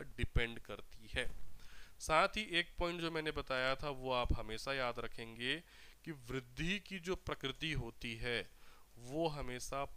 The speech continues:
positive होती है। वृद्धि की प्रकृति जो होती है वो आपका सकारात्मक होती है।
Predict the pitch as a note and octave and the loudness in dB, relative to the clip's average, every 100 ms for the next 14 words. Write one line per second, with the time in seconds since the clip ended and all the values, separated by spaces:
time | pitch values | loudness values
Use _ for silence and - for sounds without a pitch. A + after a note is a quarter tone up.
0 | - G#2 A2 A2+ C#3 C#3+ A#2+ A#2+ - B2 | -4 -2 -2 -2 -2 -4 -4 -6 -8 -8
1 | C3 C#3+ A#2 A2 A2 C#3 - C3 - A#2+ | -6 -6 -6 -10 -6 -6 -2 -4 -2 -4
2 | A#2 - B2+ A#2+ G#2+ G#2 - A2 G#2 G#2 | -6 -4 -6 -6 -8 -8 -8 -8 -6 -4
3 | B2 D#3 - - - - A2 C#3 C3 G#2 | -4 -6 -12 -18 -18 -10 -4 0 4 4
4 | - - B2 B2+ - G#2+ G2+ G2 F#2+ - | 4 2 -2 -2 -2 -4 -2 0 -2 -4
5 | G#2+ A#2 - G2+ F#2 - G2+ G#2+ G2 | -4 -4 -4 -8 -8 -10 -8 -6 -6